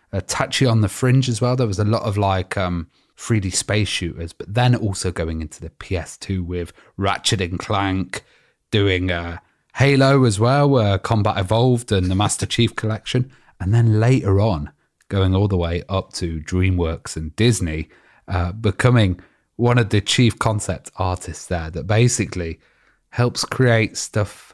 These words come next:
for, you know, Tron and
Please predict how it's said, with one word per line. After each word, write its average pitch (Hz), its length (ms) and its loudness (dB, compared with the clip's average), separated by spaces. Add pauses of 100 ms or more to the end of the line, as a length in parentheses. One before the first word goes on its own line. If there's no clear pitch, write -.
for, 87 440 -6 (180)
you 98 80 -4
know, 82 140 -4
Tron 113 560 2 (560)
and 90 360 0